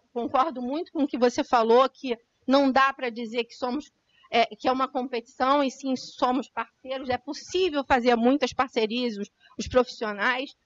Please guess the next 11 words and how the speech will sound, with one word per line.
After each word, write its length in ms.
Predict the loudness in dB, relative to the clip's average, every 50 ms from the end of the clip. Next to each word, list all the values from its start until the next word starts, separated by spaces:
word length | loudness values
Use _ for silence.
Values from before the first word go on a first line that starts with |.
| _ _ -2
mas 120 | 0 2
a 40 | 4
gente 180 | 2 2 0
precisa 240 | -2 -2 0 0 0
ter 120 | 2 2 2
uma 120 | 2 2
estratégia 680 | 0 0 0 0 -2 0 2 2 4 4 4 2 0 -2
pra 160 | 0 0 0
atingir, 420 | 0 0 -2 -4 0 0 0 -2 -2
porque 200 | -4 -4 0 2
hoje, 540 | 4 6 6 6 4 2 -2 -4 -6 -8